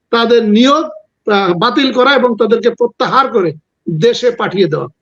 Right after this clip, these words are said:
এই সাতটি উপদেশ যদি এই আন্দোলনরত ছাত্র, জনতা, বিএনপি, জামাত তথা বাষট্টিটা দল তথা আঠারো কোটি জনগণ যারা এই আন্দোলনের সাথে সম্পর্কযুক্ত,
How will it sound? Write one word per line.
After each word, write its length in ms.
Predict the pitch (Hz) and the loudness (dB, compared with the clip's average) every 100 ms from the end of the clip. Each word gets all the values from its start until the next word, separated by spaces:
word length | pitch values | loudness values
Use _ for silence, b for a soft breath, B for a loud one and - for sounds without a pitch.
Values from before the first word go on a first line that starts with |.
| _ | _
এই 180 | - 269 294 | 0 0 0
সাতটি 360 | 240 262 - | 0 -2 -2
উপদেশ 440 | 262 214 247 285 - - - _ _ - | -2 2 2 2 0 -2 -12 _ _ -6
যদি 320 | 175 240 285 302 277 | 2 2 2 -4 -2
এই 80 | 269 | -2
আন্দোলনরত 760 | 247 247 247 254 240 233 233 262 311 - - _ - | 0 2 2 0 0 0 2 2 2 -4 -12 _ -20
ছাত্র, 380 | - 254 254 - 277 285 - _ _ 175 | -4 -2 -2 -2 0 -2 -4 _ _ -4
জনতা, 480 | 165 240 247 240 269 311 - _ - | -2 2 2 2 0 -2 -8 _ -6
বিএনপি, 480 | 170 233 277 277 285 | 0 2 2 2 2
জামাত 380 | 220 226 269 285 - - | 0 0 2 0 -4 -2
তথা 300 | 240 - 233 | -2 0 0
বাষট্টিটা 600 | 220 220 285 214 277 240 | 0 -2 -4 -6 -2 0
দল 260 | 202 233 294 - _ - | 0 0 -2 -6 _ -2
তথা 280 | 285 - 285 | -2 0 -2
আঠারো 280 | 262 254 262 | 0 0 0
কোটি 200 | 262 247 | 0 -2
জনগণ 480 | 233 233 240 240 294 330 _ _ | 0 0 2 0 0 -4 _ _
যারা 260 | 160 240 302 285 | -2 0 2 2
এই 100 | 285 | 2
আন্দোলনের 520 | 262 254 262 247 233 | 2 2 2 2 0
সাথে 160 | 226 233 | 0 -2
সম্পর্কযুক্ত, 760 | - 233 214 233 220 214 208 | 0 -2 0 0 -2 -4 -4